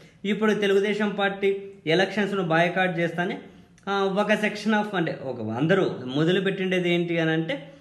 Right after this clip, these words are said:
ఇంతకుముందు జయలలిత కూడా అప్పటి ప్రభుత్వ దుర్మార్గాలకు వ్యతిరేకంగానే ఇట్లా boycott పిలిపించింది.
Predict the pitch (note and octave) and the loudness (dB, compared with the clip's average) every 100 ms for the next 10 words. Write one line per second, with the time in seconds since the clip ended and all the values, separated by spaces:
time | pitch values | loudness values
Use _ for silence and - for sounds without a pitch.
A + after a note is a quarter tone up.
0 | - _ - G#3 G#3 G3+ G#3+ A3 G3 G#3 | -20 _ -2 0 2 2 2 2 2 4
1 | G#3+ G3 G3+ F#3+ F#3+ F#3+ F3 C3+ - - | 2 0 -2 0 2 4 4 0 -8 -16
2 | - - F3 F#3+ F#3+ F#3+ G#3 G#3 F#3+ G3 | -14 0 0 2 0 0 0 -2 0 0
3 | G3 G3 F#3+ F#3+ F#3 E3+ E3 G3 F#3+ F#3+ | 2 2 2 0 0 0 2 0 0 0
4 | F#3 F#3 F3+ E3 D#3 E3+ F3+ F#3+ F#3 F#3 | 0 0 0 0 2 2 2 0 0 0
5 | F3 F3 E3+ F3+ G#3+ A3 | 0 -2 -2 -4 -4 -8